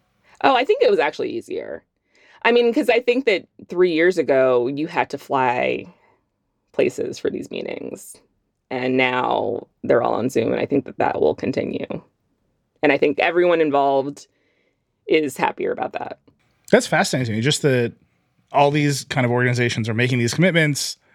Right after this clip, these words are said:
Speaker 2: There might not be a lot of places to spend the money, seems like something that you identified, or you could create new places for them to spend the money. But then because of remote, it was actually easier to make those connections than it might have been in a,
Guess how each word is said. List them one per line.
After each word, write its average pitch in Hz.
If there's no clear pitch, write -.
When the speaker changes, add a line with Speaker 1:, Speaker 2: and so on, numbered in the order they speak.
Speaker 2:
There 131
might 123
not 147
be 131
a 131
lot 110
of 120
places 113
to 113
spend 104
the 104
money, 98
seems 104
like 98
something 107
that 92
you 98
identified, 104
or 101
you 107
could 104
create 98
new 98
places 104
for -
them 101
to 123
spend 110
the 113
money. 95
But 120
then 113
because 127
of 113
remote, 117
it -
was 123
actually 113
easier 117
to 107
make 107
those 98
connections 110
than 113
it -
might 101
have 98
been 101
in 98
a, 92